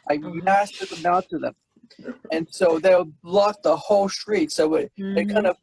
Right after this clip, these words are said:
Speaker 1: forced me to start really, really slow. And it kind of bo-, was bothering me a lot. Like, I feel like I was running with the brakes on.
Speaker 2: Mm-hmm.
Speaker 1: Um,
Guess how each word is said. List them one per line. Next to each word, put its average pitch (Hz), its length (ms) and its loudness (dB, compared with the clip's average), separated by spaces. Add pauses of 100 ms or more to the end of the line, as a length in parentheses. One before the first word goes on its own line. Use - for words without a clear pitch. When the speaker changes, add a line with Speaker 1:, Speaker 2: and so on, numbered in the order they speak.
Speaker 1:
forced 202 320 0
me 214 140 0
to 165 100 0
start - 440 0
really, 175 340 -2
really 170 340 -4
slow. 175 540 0 (640)
And 170 120 0
it 160 100 -2
kind 202 200 2
of 170 240 0
bo-, - 300 -6
was 147 140 -4 (220)
bothering 196 340 0
me 180 80 2
a 160 60 4
lot. 180 160 0
Like, 165 100 -2
I 156 80 4
feel 185 160 -2
like 180 140 0
I 165 40 2
was 156 100 -2
running 170 180 0
with 165 100 -10
the 143 80 0
brakes 143 420 -2
on. 240 280 0 (440)
Speaker 2:
Mm-hmm. 190 240 -6
Speaker 1:
Um, - 380 0